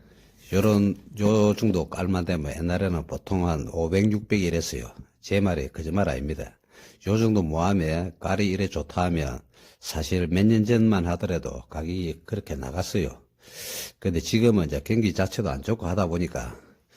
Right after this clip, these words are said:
그 가격이 조금 떨어진 면도 있는데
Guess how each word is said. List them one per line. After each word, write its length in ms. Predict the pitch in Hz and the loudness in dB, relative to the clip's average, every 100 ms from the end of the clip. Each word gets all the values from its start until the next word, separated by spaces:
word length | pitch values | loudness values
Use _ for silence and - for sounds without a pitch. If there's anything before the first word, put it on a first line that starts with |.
| _ _ _ _ _ | _ _ _ _ _
그 380 | - 65 58 - | -10 -8 -8 -10
가격이 400 | 80 82 98 98 | -8 -2 -2 0
조금 240 | 92 85 | -4 -4
떨어진 640 | - 131 98 90 92 87 - _ _ _ | 0 2 2 0 0 -2 -10 _ _ _
면도 320 | - - 101 | -14 -4 0
있는데 480 | 101 95 101 65 60 | 2 2 2 -2 -6